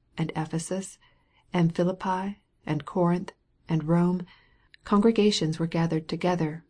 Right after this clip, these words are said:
and Christianity firmly established. It grew wonderfully when at last the despised religion of Christ overspread the greater part of Europe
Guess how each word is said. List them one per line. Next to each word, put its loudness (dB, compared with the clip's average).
and 2
Christianity 0
firmly 0
established. -6
It 4
grew 4
wonderfully 0
when 4
at 0
last 0
the 2
despised -2
religion 2
of -4
Christ -4
overspread -2
the -4
greater 0
part -4
of -4
Europe -2